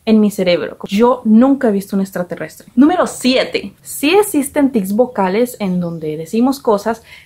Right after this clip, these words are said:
acerca de lo que estamos viendo o viviendo en el momento. De igual forma, son involuntarios. Por ejemplo, yo veo una persona que tiene puesto un jean muy, muy apretado. Aliens, yo voy por la calle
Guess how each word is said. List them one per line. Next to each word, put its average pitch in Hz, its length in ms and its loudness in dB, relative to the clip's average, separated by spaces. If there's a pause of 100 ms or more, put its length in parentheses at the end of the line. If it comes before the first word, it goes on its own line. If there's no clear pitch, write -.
(280)
acerca 247 400 0
de 277 60 4
lo 220 100 2
que - 60 -16
estamos 208 420 0
viendo 262 420 4
o 214 100 2
viviendo 202 440 4
en 240 80 4
el 196 100 2
momento. 180 540 -2
De 226 120 4
igual 240 340 0
forma, 277 440 0
son 311 600 -2
involuntarios. 247 1300 2
Por 226 160 2
ejemplo, 233 380 4
yo 262 300 2
veo 294 260 2
una 247 260 2
persona 208 600 0
que 202 100 2
tiene 220 300 2
puesto 226 520 0
un 254 240 4
jean 247 380 2 (100)
muy, 330 460 6
muy 294 180 4
apretado. 262 640 2
Aliens, 415 640 4
yo 247 140 2
voy 285 140 4
por 302 180 -4
la 233 140 -2
calle 208 420 0